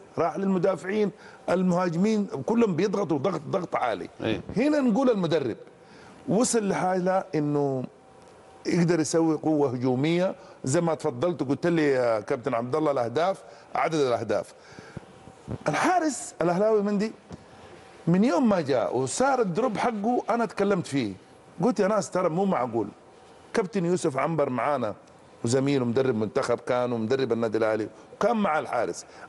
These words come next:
Speaker 1: أسأله شخصيا، اتصلت به مرتين ثلاثة، كابتن يوسف معقول إن إحنا رياضيين بنتابع هذا الحارس؟ شوف لا يكون في شيء في عينه ما بيشوف الكورة
Speaker 2: <laughs>
Speaker 1: ولا بيشوف ولا في، في حاجة."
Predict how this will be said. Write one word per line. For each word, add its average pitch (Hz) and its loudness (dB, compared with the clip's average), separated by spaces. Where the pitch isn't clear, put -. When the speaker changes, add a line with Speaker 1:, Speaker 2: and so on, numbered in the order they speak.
Speaker 1:
أسأله 185 2
شخصيا، 139 0
اتصلت 139 -2
به 180 0
مرتين 156 0
ثلاثة، 127 -2
كابتن 170 0
يوسف 180 0
معقول 143 2
إن 160 0
إحنا 165 0
رياضيين 139 2
بنتابع 123 -2
هذا - 0
الحارس؟ 202 0
شوف - 0
لا 180 4
يكون 226 2
في 214 2
شيء 233 0
في 160 0
عينه 196 0
ما 214 2
بيشوف 214 0
الكورة 208 0
Speaker 2:
<laughs> 120 -2
Speaker 1:
ولا 220 2
بيشوف 202 0
ولا 208 -2
في، 240 0
في 226 -2
حاجة." 233 -2